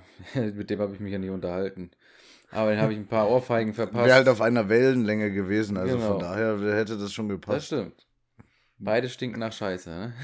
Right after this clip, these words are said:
Speaker 2: <laughs> Äh, Philipp, warst du jemals allein in einem Restaurant? Nee, ne?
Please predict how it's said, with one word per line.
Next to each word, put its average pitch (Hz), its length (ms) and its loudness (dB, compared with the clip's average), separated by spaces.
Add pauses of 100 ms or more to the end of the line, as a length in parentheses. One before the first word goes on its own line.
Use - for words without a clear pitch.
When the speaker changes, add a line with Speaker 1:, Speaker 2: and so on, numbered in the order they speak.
(120)
Speaker 2:
<laughs> 180 3500 -4 (1400)
Äh, 131 400 4
Philipp, 143 320 2
warst 127 280 2
du 151 260 4 (200)
jemals 151 380 2
allein 123 280 2
in 127 140 0
einem 113 80 0
Restaurant? 117 440 0
Nee, 98 140 -2
ne? 101 220 -8